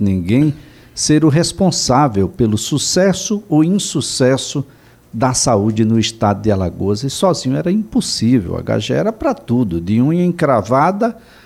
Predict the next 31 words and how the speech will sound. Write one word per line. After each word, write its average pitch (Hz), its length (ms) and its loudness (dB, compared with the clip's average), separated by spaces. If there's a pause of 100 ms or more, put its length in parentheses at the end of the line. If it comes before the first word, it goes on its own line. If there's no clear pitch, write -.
(260)
à 123 580 0
cirurgia 127 600 2
cardíaca. 104 760 0
Isso 123 380 -2
tudo 175 680 -4
se - 220 -4
modificou 151 680 0
nos 117 260 0
últimos 107 500 0
anos, 151 500 2 (600)
ah, 110 180 0
mas 139 320 2
ainda 170 320 4
é 185 60 4
um 196 100 2
trabalho 170 680 0
intenso 175 800 2
pra 110 200 -2
que 120 120 0
a 107 40 2
gente 120 280 -2
possa 135 420 0
agora, 110 640 0 (380)
ah, 90 440 -2
dar 101 220 0
vazão 123 720 0
a 110 60 -2
um 104 140 -2
fluxo - 580 0
que 123 80 2
ainda 120 340 4